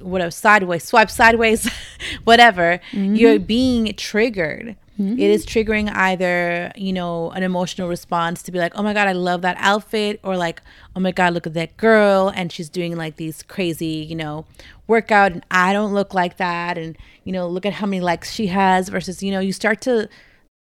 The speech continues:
Speaker 1: those things start to play with your head.
Speaker 2: Yeah.
Speaker 1: It's like, so it's like, and I'm an adult. Like I said, like, we're
Speaker 2: We're
Speaker 1: adults.
Speaker 2: grown, right?
Speaker 1: We're
Speaker 2: We don't
Speaker 1: grown.
Speaker 2: have time for
Speaker 1: <laughs>
Speaker 2: this.
Speaker 1: We got time for this shit.
Speaker 2: <laughs>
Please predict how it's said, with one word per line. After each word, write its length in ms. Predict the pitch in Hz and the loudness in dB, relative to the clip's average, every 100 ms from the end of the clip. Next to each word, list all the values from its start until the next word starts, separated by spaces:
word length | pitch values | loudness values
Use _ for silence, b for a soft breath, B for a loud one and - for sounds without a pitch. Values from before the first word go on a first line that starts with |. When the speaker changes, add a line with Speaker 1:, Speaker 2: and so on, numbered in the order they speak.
| _ | _
Speaker 1:
those 220 | 226 269 | 4 4
things 200 | - 381 | 2 -2
start 160 | 339 330 | -2 -2
to 80 | 285 | -2
play 220 | 277 320 | 0 0
with 120 | 311 254 | 0 0
your 140 | 247 | 2
head. 420 | 226 254 170 180 - - | 4 2 -2 -10 -18 -10
Speaker 2:
Yeah. 540 | 202 202 269 349 226 | -4 -2 0 0 -2
Speaker 1:
It's 100 | 175 | -2
like, 160 | 208 208 | -2 -2
so 140 | - 214 | -2 -4
it's 160 | - | -2
like, 200 | 196 190 - | -2 -2 -4
and 180 | 214 - | -6 0
I'm 180 | 262 392 | 2 2
an 80 | 494 | 0
adult. 380 | 302 349 233 - | 2 2 2 0
Like 160 | 208 214 | -2 -2
I 60 | |
said, 280 | 202 247 190 | 0 2 2
like, 220 | 185 180 | 0 -2
we're 140 | 196 233 | 0 2
Speaker 2:
We're 80 | 302 | 2
Speaker 1:
adults. 240 | 220 202 | 2 6
Speaker 2:
grown, 360 | 240 254 214 185 - | 8 8 6 2 0
right? 280 | 226 - 180 | 2 4 6
Speaker 1:
We're 80 | |
Speaker 2:
We 60 | 262 | 8
don't 160 | 262 170 | 8 6
Speaker 1:
grown. 140 | 311 | 2
Speaker 2:
have 80 | 294 | 0
time 260 | 311 285 285 | 0 0 0
for 100 | 262 | 4
Speaker 1:
<laughs> 60 | |
Speaker 2:
this. 320 | 277 381 381 | 8 8 10
Speaker 1:
We 180 | 339 403 | 10 10
got 180 | 571 554 | 10 8
time 180 | 466 466 | 8 8
for 60 | 392 | 8
this 200 | 370 - | 4 8
shit. 320 | 247 180 | 8 8
Speaker 2:
<laughs> 40 | 180 | 4